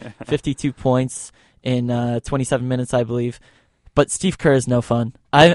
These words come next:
Speaker 2: I am so <laughs> sick of the Warriors putting up sixty in three quarters and then taking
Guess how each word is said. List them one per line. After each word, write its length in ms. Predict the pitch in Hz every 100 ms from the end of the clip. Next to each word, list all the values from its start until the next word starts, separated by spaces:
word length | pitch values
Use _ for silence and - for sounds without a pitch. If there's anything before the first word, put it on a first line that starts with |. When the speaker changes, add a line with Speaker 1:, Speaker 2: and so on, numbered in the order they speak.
| -
Speaker 2:
I 140 | 147
am 160 | 175 156
so 420 | - - 160 160
<laughs> 0 |
sick 360 | 151 - 165 -
of 160 | 143
the 100 | 139
Warriors 640 | 135 139 143 151 151 151 - - _
putting 240 | - 156 151
up 140 | -
sixty 460 | - 165 - 165 160
in 100 | 127
three 220 | 147 147
quarters 420 | - 139 156 156
and 100 | 131
then 120 | 131
taking 520 | 123 147 - 139 135